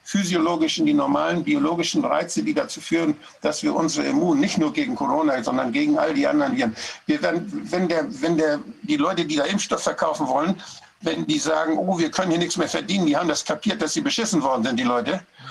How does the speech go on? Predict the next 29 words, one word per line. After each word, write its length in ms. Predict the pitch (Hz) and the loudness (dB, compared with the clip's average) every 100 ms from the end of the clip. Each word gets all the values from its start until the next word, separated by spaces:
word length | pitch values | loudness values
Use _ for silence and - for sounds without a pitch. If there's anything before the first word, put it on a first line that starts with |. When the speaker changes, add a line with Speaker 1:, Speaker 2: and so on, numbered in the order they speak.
| - - | -8 -6
Speaker 1:
dann 120 | 143 | 0
fangen 200 | 185 185 | 0 2
sie 140 | 185 | 2
an, 160 | 160 196 | 0 0
uns 160 | 190 | 0
mit 160 | 180 - | 0 2
Metapneumoviren 1040 | 180 175 - 185 190 202 190 147 156 139 | 2 2 0 0 2 4 2 2 2 2
zu 200 | 113 143 | 0 -2
triezen. 480 | 110 156 113 - 107 | -2 -2 -2 0 -2
Speaker 2:
Ja. 340 | 101 - - - | -2 -8 -12 -4
Speaker 1:
Dann 120 | 151 | -2
geht 180 | 190 185 | 0 -2
das 180 | 170 - | -4 0
gleiche 380 | 170 208 220 | 0 2 0
Theater 460 | - - 190 196 196 | 0 0 0 0 0
noch 160 | 208 208 | 0 0
mal 240 | 196 170 | 0 0
wieder 180 | - 143 | 0 0
los. 260 | 131 120 - - - | 0 -2 -6 -16 -4
Wir 140 | 151 | -2
müssen 400 | 165 208 220 156 | 0 0 0 0
wissen, 440 | 156 226 156 170 - - _ 202 | 0 0 0 0 -2 -20 _ -2
deren 240 | 220 226 | 0 2
Geschäftsidee 800 | 190 - 160 - - - - 104 | 0 0 -2 -2 -4 -2 0 0
ist, 340 | 127 107 - - _ _ _ - | 0 -2 -6 -10 _ _ _ -2
Sachen, 420 | 190 214 180 156 | 0 2 0 0
die 120 | 127 | 0
da 280 | 110 190 190 | 0 0 0
sind, 480 | 123 139 170 214 | -2 0 2 2